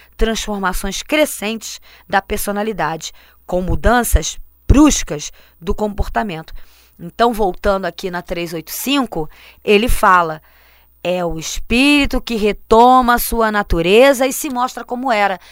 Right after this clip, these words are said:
com toda a sua bagagem, porque tudo tá armazenado no perispírito, nosso H D, nosso disco rígido. E ali, ele veio à Terra, ele parou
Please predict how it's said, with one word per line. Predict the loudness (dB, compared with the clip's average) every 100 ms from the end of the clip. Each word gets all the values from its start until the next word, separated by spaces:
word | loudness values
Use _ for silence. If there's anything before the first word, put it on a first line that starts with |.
| -20 -20 -4
com | -2
toda | 4 6
a | 6
sua | 6 8
bagagem, | 8 8 6 4 -2
porque | -4 -4
tudo | -4 -2 2
tá | 4
armazenado | 4 4 0 0 -2 0 -2 -6
no | -6
perispírito, | -6 -6 -10 -8 -8 -8 -14 -18 -20 _ -8
nosso | -6 -4 -6
H | -6 -6
D, | -4 -4 -6 -10 _ _ _ -6
nosso | -6 -6
disco | -10 -10 -8
rígido. | -6 -4 -6 -8 -10 -14 -18 -20 -20 -20 _ 4
E | 8
ali, | 6 4 2 2 0 -4 _ _ _ -2
ele | 2 2
veio | 2 0 4 6 6
à | 2
Terra, | 0 2 4 6 4 0 -4 _
ele | -2 0
parou | 6 6 8 8 8 8 8